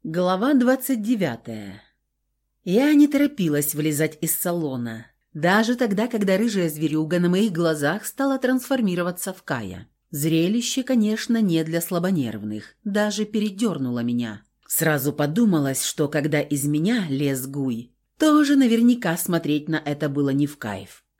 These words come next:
Поднявшись с земли, Кай потянулся, повертел шеей, но чёрный волчара повернулся к нему – Прыгнул,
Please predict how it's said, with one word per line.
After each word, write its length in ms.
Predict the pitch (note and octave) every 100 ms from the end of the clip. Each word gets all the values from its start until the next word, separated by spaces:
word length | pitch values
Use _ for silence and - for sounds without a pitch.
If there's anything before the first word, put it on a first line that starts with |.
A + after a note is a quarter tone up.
| _
Поднявшись 640 | C3 D3 A3 C4+ B3+ G#3+
с 100 | F3
земли, 320 | G3+ G3 A3+
Кай 240 | A#3+ A#3+ B3
потянулся, 760 | E3+ E3 D3+ D3+ D3+ E3+ G#3+
повертел 480 | G#3 G#3 G#3+ G#3+ C4+
шеей, 560 | B3+ - G3 G3+ G#3 F#3+
но 180 | F3 F3
чёрный 460 | - C#4+ G#3+ E3+
волчара 520 | D3+ D3+ D3+ C#3+ B2+
повернулся 600 | C3 D3 D3 D3+ C#3+ - C3+
к 100 | C#3+
нему – 540 | C3+ B2 B2 C#3+ - _ _ _ _
Прыгнул, 640 | G3 F#3+ G3 E3+ G3+ G#3